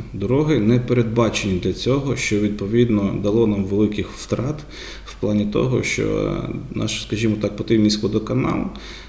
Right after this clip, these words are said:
вже втратив багато трубопроводів, які були продавлені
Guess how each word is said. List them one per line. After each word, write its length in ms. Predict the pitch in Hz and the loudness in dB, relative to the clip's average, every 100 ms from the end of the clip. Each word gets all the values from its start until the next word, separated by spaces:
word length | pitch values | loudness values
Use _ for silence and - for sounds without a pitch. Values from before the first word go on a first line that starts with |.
| - - 101 107 | -8 -4 -4 -4
вже 200 | 98 113 | 2 2
втратив 560 | 110 - 117 127 95 | 2 -2 -2 0 0
багато 720 | 95 107 123 - 110 - - - - | 0 0 0 0 0 0 -4 -8 -2
трубопроводів, 640 | 147 107 - 104 98 - 131 - - | 0 0 2 4 4 0 -4 -8 -6
які 220 | 98 - | -4 -2
були 180 | 104 104 | 2 2
продавлені 760 | 104 107 101 98 98 95 90 | 4 2 2 2 0 0 0